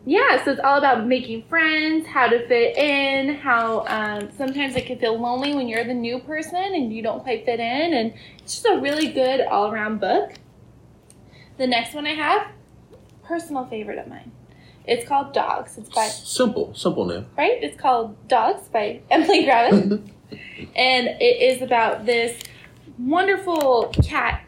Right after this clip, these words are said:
Speaker 1: who is getting chased by dogs, but i-, in a very nice, cute way. And it
Speaker 2: Is there
Speaker 1: tells
Speaker 2: such a thing?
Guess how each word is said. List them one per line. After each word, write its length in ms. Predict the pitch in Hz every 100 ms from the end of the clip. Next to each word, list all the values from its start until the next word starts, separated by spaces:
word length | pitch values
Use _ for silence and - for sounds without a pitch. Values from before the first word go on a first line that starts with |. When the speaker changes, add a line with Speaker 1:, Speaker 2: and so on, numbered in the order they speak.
| -
Speaker 1:
who 120 | 285
is 280 | 254 247 220
getting 500 | 247 220 208 208 - - - - -
chased 300 | - 262 262
by 120 | 208
dogs, 360 | 202 - - - - _ -
but 380 | - 269 - - - - - - -
i-, 40 |
in 240 | 262 - 262
a 80 |
very 260 | 254 269 262
nice, 320 | 226 202 214 - - - - - - -
cute 180 | - -
way. 260 | 71 - - - - - - - - - -
And 160 | -
it 100 | 240 135
Speaker 2:
Is 80 |
there 100 | 135
Speaker 1:
tells 140 | 135 135
Speaker 2:
such 180 | 143 139
a 60 |
thing? 260 | 135 160